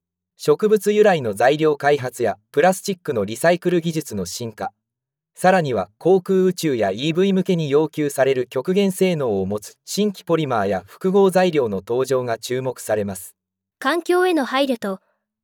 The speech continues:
Speaker 2: より高い性能の両立が求められているということですね。
Speaker 1: まさにその通りです。また、スリーディープリンティング技術の進化や、次世代バッテリーに向けたポリマー電解質の研究も活発に進んでいます。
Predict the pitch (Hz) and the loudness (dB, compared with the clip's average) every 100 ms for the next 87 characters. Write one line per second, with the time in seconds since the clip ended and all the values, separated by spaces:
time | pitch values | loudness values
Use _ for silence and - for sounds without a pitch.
0 | - 226 294 294 294 359 330 262 247 254 | -2 0 2 0 2 2 2 2 2 2
1 | 262 262 247 262 269 277 262 247 277 294 | 0 2 2 2 0 -2 0 0 0 2
2 | 302 320 311 240 240 247 214 202 220 233 | 2 0 0 0 0 -2 -2 -4 -6 -6
3 | 226 - 202 - _ _ _ _ - 147 | -6 -8 -12 -12 _ _ _ _ -4 -2
4 | 180 185 123 - 131 165 175 170 139 101 | 0 0 -2 -4 -2 -2 -2 -2 -2 -8
5 | 90 - _ _ _ _ 117 123 135 135 | -14 -18 _ _ _ _ -8 -4 -4 -6
6 | _ _ _ _ _ - 156 190 214 202 | _ _ _ _ _ -6 -2 0 0 0
7 | 202 185 170 196 185 180 180 180 180 170 | -2 -2 0 0 0 0 0 0 -2 -4
8 | - 101 90 135 131 101 90 82 _ _ | -6 -8 -6 -8 -6 -6 -6 -8 _ _
9 | _ _ _ 120 135 202 208 196 190 185 | _ _ _ -10 0 4 6 4 2 0
10 | 175 151 117 98 98 117 101 98 - 143 | -2 -4 -4 -6 -4 -4 -4 -4 -2 0
11 | 180 180 170 180 175 175 160 - 117 98 | 2 2 2 0 0 -2 -2 -6 -8 -6
12 | 123 143 - 139 123 117 113 - 156 170 | -6 -6 -4 -4 -4 -4 -4 0 -2 0
13 | 160 - - 143 117 95 90 87 - | -6 -6 -8 -6 -4 -4 -6 -10 -18